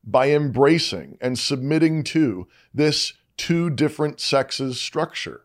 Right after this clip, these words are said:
The gospel proclaims this renewal, this new creation, which is indeed heterosexual.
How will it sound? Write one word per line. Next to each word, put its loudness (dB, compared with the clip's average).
The 2
gospel 4
proclaims -2
this 0
renewal, -2
this 0
new 2
creation, -2
which -2
is 2
indeed 0
heterosexual. -2